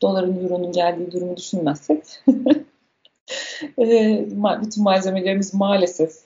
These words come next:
e, çoğu ithal. E, dolayısıyla bu çok etkileyen bir şey ama bu konumuz değil. <laughs> Onun dışında gerçekten ben bu pazarın bu şekilde büyümüş olmasından çok,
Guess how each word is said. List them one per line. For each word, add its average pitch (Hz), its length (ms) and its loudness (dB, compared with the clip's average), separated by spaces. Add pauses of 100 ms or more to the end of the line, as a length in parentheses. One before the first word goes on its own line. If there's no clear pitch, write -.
(140)
e, 165 380 0
çoğu 185 360 0
ithal. 170 320 -2 (340)
E, 160 40 -6 (500)
dolayısıyla 180 580 2
bu 202 160 2
çok - 240 -2
etkileyen 185 460 2
bir 175 80 -4
şey - 220 -4
ama 339 260 6 (360)
bu 254 40 -4
konumuz 226 400 2
değil. 240 200 -2 (360)
<laughs> - 0 - (400)
Onun 262 300 6
dışında 240 640 2 (320)
gerçekten 254 560 0
ben 233 160 2
bu 233 100 -6
pazarın 240 420 4
bu 240 60 -2
şekilde 220 380 -4
büyümüş 233 280 -4
olmasından 190 420 -4
çok, 277 180 -6